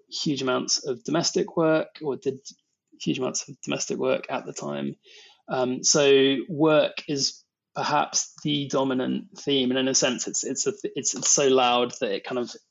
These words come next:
sometimes it drowns everything else out, um, and sometimes it can be about looking for the other things that people talk about. I think the other obvious theme, which I dwell a lot on in the book, is sexuality, um,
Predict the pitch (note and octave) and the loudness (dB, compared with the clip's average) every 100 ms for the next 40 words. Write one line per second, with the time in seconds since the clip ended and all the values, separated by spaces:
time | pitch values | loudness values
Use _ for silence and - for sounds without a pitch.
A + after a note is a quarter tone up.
0 | _ - D3 C3 B2 G3+ - C#3+ B2 B2+ | _ -6 -4 -2 -2 -2 0 0 2 0
1 | B2+ B2+ C3 B2 B2 D3 A#2+ A2+ - - | -2 -4 -2 -2 0 2 2 2 0 -4
2 | - A#2+ A#2+ - _ C3+ A#2+ - _ _ | -8 -8 -8 -10 _ -10 -10 -12 _ _
3 | - D3 C3 B2+ B2 B2+ A#2+ A#2 A#2 B2 | -14 -10 -8 -8 -6 -2 0 2 0 -4
4 | - B2+ A#2 - B2 B2 - _ _ _ | -6 -8 -6 -2 0 0 -4 _ _ _
5 | _ _ - - E3+ E3 C#3+ C#3 C#3+ C3 | _ _ -18 -4 2 4 4 2 -2 -6
6 | D#3+ C#3+ C3 - G3 F#3+ C#3+ B2+ C#3 - | -4 -4 0 6 6 6 2 2 2 -2
7 | - - - - _ _ - D#3 F3+ D#3+ | -16 -18 -18 -20 _ _ 0 4 6 8
8 | E3 E3 D#3 D#3 D3+ D3 D3+ - - - | 8 6 4 2 0 2 2 2 -2 -4
9 | - _ _ _ - - _ - - E3 | -12 _ _ _ -20 -20 _ -10 0 4
10 | D#3+ D#3 D#3 D#3+ D#3 D3+ C#3+ - D3 C#3 | 4 4 2 0 0 0 0 2 4 6
11 | C3 C#3+ D3 D#3 D#3 C#3+ D#3 D#3 E3 - | 6 4 2 0 0 0 2 0 0 -4
12 | D#3+ - D3 - E3 E3 F3 G3 F#3 F#3 | 0 0 0 0 2 4 4 6 6 6
13 | F3+ - _ _ - C3+ C3 C3+ | 2 -12 _ _ -8 -4 -2 -2